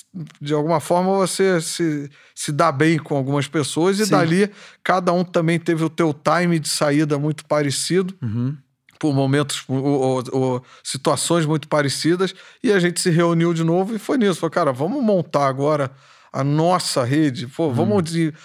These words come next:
Speaker 1: vamos empreender de novo, vamos fazer de novo." Pô, a gente aqui, e o que eu tava dizendo da história comercial, pô, nós aqui, nós nos complementamos, você vai fazer isso, você, né, cada um vai, já sabia o que tinha que fazer, não
Speaker 2: Uhum.
Speaker 1: era nem meio,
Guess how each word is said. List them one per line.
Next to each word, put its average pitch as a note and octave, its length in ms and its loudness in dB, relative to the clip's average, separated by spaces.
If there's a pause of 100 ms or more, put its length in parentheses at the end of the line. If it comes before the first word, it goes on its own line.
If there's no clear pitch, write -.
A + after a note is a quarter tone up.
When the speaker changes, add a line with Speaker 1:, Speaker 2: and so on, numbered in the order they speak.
(120)
Speaker 1:
vamos E3+ 380 2
empreender D#3 680 2
de C3+ 140 -2
novo, C#3 340 0
vamos E3+ 380 0
fazer D3+ 420 0
de C3+ 120 -4
novo." D#3 200 0
Pô, G3 140 0
a E3+ 60 2
gente F3 240 -2
aqui, F#3 280 -2 (300)
e C4 140 2
o - 40 -4
que - 80 -4
eu C#3+ 60 0
tava D3+ 240 2
dizendo D3 260 -2
da D3 120 0
história D3+ 260 -2
comercial, C#3+ 480 -2
pô, F3 180 -2
nós E3+ 280 0
aqui, F#3 340 -2 (320)
nós E3+ 180 0
nos F#3 140 0
complementamos, F3+ 880 -2
você D3 280 -4
vai F3 140 0
fazer C#3+ 340 -4
isso, A3+ 220 -6
você, F3+ 380 -2 (340)
né, E3+ 300 0
cada E3+ 200 0
um G3 120 0
vai, F#3+ 180 2 (120)
já E3 180 0
sabia F#3+ 340 2
o G3+ 40 0
que - 100 -8
tinha G3 120 0
que - 60 -12
fazer, D3 340 0 (240)
não D3 100 0
Speaker 2:
Uhum. E3 40 4
Speaker 1:
era F#3 160 4
nem G3 160 2
meio, G#3 480 4